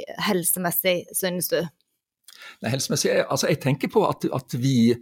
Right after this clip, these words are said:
Speaker 2: er for lite i bevegelse, at vi sitter for mye på kontoret, på jobben, eh, hjemme, beveger oss for lite. Som sagt, kroppen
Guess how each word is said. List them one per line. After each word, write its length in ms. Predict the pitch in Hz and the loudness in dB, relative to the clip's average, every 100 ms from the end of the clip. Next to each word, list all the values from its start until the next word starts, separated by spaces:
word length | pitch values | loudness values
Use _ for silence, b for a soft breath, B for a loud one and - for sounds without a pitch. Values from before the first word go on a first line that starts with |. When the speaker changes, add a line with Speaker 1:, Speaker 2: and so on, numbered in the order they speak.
| b b _ - | b b _ -2
Speaker 2:
er 260 | - 156 | 2 4
for 160 | - 120 | 4 2
lite 440 | 131 123 - 95 - | 2 0 -2 -4 0
i 460 | 120 120 104 104 101 | 2 2 4 4 4
bevegelse, 600 | 113 135 123 110 - 208 | 2 2 2 0 0 0
at 240 | - - | -2 -2
vi 160 | 143 135 | 2 2
sitter 580 | - 180 - _ - - | 2 -2 -4 _ -6 0
for 140 | 117 | 2
mye 460 | 139 - - 127 180 B B B B B | 2 0 0 2 0 B B B B B
på 240 | _ 101 92 | _ -4 -2
kontoret, 760 | - 101 - 170 165 160 160 160 | 0 -2 2 4 6 4 2 0
på 140 | 120 | 0
jobben, 540 | 131 147 127 135 143 147 B B B B - | 2 2 2 2 2 0 B B B B -4
eh, 400 | 123 120 117 123 123 | 2 4 6 4 4
hjemme, 380 | 143 160 151 156 175 165 - | 6 6 6 2 0 -2 -2
beveger 640 | 123 117 151 120 107 110 | 0 4 6 6 4 2
oss 240 | 131 117 - | 2 2 0
for 180 | - 113 | 0 2
lite. 520 | 113 104 101 - 113 110 | 4 2 0 0 0 2
Som 160 | 123 | 0
sagt, 300 | - 143 - | 0 0 -2
kroppen 540 | - 139 - - 110 | 0 0 0 2 2